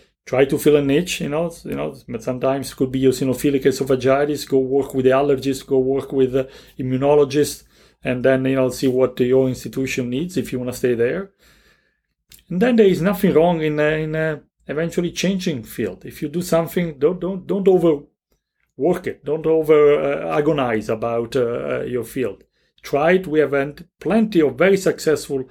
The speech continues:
physicians in our practice that were in the lab for a few years and then became spectacular clinicians, uh, you know, and they were equally successful as clinicians. So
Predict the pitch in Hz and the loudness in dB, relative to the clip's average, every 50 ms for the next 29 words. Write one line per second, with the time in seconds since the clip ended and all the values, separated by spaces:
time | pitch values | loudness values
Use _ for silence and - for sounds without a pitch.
0 | - - - - _ _ - 143 131 147 165 165 - - 139 127 135 160 180 185 | -16 -20 -20 -20 _ _ -6 -6 -2 -2 -2 -2 -2 -4 -4 -2 -2 2 2 2
1 | - - 123 113 135 - - 160 151 - - - 139 143 143 147 156 151 147 143 | 2 2 0 -4 -4 -2 -4 -6 -6 -6 -6 -4 -4 -2 2 2 2 2 4 2
2 | 143 139 139 160 196 220 208 170 - - _ _ _ - - 139 - - - 135 | 2 2 2 2 2 2 0 0 -2 -12 _ _ _ -2 -2 -2 -2 -2 -4 -4
3 | 123 120 127 156 190 196 196 - 185 180 190 196 190 165 170 170 - 180 180 175 | -2 -2 0 2 0 0 0 0 -2 0 0 0 0 0 -2 0 2 0 0 0
4 | 175 - - - - 185 - - 170 170 156 - - 123 113 110 - _ _ _ | -2 -4 -2 -2 -2 -2 0 -2 0 0 0 0 0 -2 -2 -2 -6 _ _ _
5 | - - - 135 135 131 131 127 - - - 110 98 98 - - 147 127 120 120 | -18 -10 -6 -2 0 2 2 2 2 -2 -6 -8 -10 -12 -10 -6 -6 -4 -4 -6
6 | 127 127 127 135 135 123 - 147 135 131 127 127 131 131 123 127 123 120 131 123 | -6 -6 -8 -10 -10 -10 -10 -10 -8 -8 -8 -8 -8 -8 -6 -6 -6 -4 -4 -4
7 | 127 175 180 165 - 160 135 123 113 - 123 - - - 123 113 - - 131 117 | -4 -2 -2 0 2 2 2 2 2 -2 -4 -2 0 0 0 -2 -2 -4 -8 -8
8 | 110 - - - - - - - _ _ - 131 120 113 110 - - 123 117 113 | -8 -10 -16 -20 -20 -20 -20 -20 _ _ -6 -2 -2 -2 -2 -4 -6 -6 -6 -4
9 | 113 110 107 - - 107 107 - - 127 117 113 | -4 -4 -4 -6 -10 -12 -12 -2 0 0 0 0